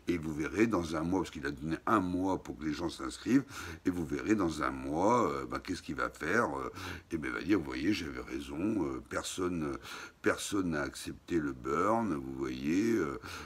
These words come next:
hein, parce que sur Terra Station, il n'y a que ceux qui ont leur token sur Terra Station qui peuvent voter. » Alors ils vont dire, « Bah oui, les mecs de Terra Station ont voté oui, mais vous qui êtes sur place, euh, vous dites non. » Donc,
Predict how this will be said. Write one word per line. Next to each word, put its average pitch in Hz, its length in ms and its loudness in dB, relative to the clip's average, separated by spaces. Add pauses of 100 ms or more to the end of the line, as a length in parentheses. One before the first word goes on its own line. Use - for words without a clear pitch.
(160)
hein, 90 140 2
parce 82 160 -4
que 101 120 -2
sur 101 240 -2
Terra 98 260 4
Station, 120 640 2 (480)
il 87 80 6
n'y 92 80 6
a 90 40 4
que 127 180 0
ceux 110 180 -2
qui 98 180 -6
ont 90 100 4
leur 82 200 0
token 110 380 2
sur 82 200 -4
Terra 95 280 -2
Station 120 480 -2
qui 110 120 -6
peuvent 110 300 -2
voter. » 110 480 2
Alors 71 120 -4
ils 71 40 -4
vont 67 120 -6
dire, « 90 140 0
Bah 69 120 -2
oui, 117 160 6
les 117 120 4
mecs 87 200 0
de 78 80 -4
Terra 78 260 0
Station 82 400 -4
ont 73 60 -2
voté 71 320 -6
oui, 123 280 4 (380)
mais 98 140 8
vous 117 220 0
qui 107 120 -2
êtes 78 100 2
sur - 180 -8
place, 139 440 4
euh, 73 320 2 (340)
vous 110 160 0
dites 131 200 -4
non. » 127 200 4 (800)
Donc, 113 300 6